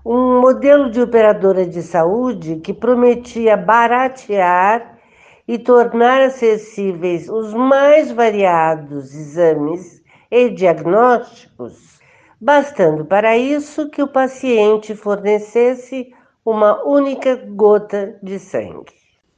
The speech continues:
Holmes foi capa de várias revistas de prestígio e recebeu o aporte financeiro de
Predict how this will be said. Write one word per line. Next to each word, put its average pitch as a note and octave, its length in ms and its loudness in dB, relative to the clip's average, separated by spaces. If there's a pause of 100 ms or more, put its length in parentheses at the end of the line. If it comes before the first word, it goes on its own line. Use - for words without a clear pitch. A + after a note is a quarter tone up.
(260)
Holmes D#4 800 0
foi C#4 240 -4
capa A3 400 0
de F#3 160 -8
várias E3 800 0
revistas F#3+ 760 -4
de D#3 100 -10
prestígio D3+ 1300 -10 (400)
e A3+ 80 0
recebeu C4+ 800 0
o C#4 60 4
aporte A3+ 640 -2
financeiro G3 840 -4
de F#3 420 -12